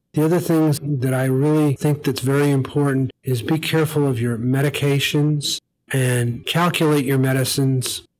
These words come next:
If you're new, check with someone with more experience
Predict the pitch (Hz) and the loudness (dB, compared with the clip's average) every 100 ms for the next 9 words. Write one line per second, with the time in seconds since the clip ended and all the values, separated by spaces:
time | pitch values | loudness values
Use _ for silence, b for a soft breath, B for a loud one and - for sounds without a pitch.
0 | - 135 - 139 131 160 175 170 160 151 | -6 -4 -2 -2 0 2 2 2 2 2
1 | 180 165 170 156 143 147 139 139 135 120 | 0 0 0 0 0 0 2 2 0 -2
2 | _ _ 143 135 123 131 143 - - 143 | _ _ -2 0 0 0 0 -2 -4 0
3 | 139 127 117 113 - | 0 0 -2 -4 -6